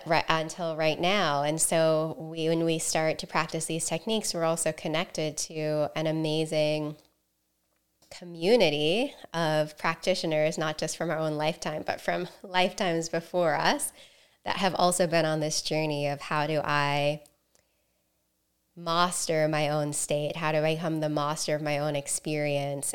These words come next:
and realize my potential? And to me, it was really, really empowering to feel myself connected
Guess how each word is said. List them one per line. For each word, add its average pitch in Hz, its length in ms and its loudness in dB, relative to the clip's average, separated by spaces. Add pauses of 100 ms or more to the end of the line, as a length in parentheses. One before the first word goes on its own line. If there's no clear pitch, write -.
and 147 560 -4 (380)
realize 165 440 2
my 156 140 2
potential? 190 880 0 (160)
And 151 320 -2
to 180 120 -2
me, 170 300 2
it 165 60 2
was 160 160 -4
really, 156 260 -2
really 143 440 0
empowering 147 760 -2
to 151 580 -4 (1160)
feel 190 400 2
myself 156 480 0
connected - 760 -4